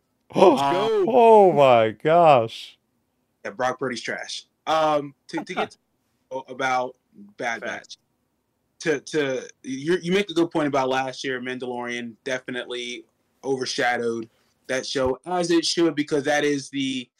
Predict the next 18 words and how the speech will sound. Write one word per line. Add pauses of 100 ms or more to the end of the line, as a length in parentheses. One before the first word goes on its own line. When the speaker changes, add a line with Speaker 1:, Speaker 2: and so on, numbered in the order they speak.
(160)
Speaker 2:
between
the
two,
that's
the
crown
jewel. (440)
However, (640)
this
is
what,
season
three
of
Bad
Batch,
final
season.